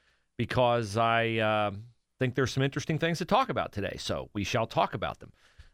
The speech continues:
There is, as you well know, a lot of, uh, news headlines these days about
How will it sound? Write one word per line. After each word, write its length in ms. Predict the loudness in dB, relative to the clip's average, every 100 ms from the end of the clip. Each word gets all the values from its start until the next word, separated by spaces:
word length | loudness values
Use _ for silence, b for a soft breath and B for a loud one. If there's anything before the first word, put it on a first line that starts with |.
| -2
There 320 | 2 4 2 2
is, 580 | 4 6 4 2 -2 -2 2
as 240 | 4 4
you 100 | 2
well 280 | 4 4 4
know, 320 | 2 2 2
a 100 | 2
lot 240 | 4 4 2
of, 280 | -2 -2
uh, 200 | 2 2
news 280 | 2 2 2
headlines 520 | 0 2 2 0 0
these 200 | 0 0
days 360 | 0 0 0 0
about 420 | 0 2 2 -2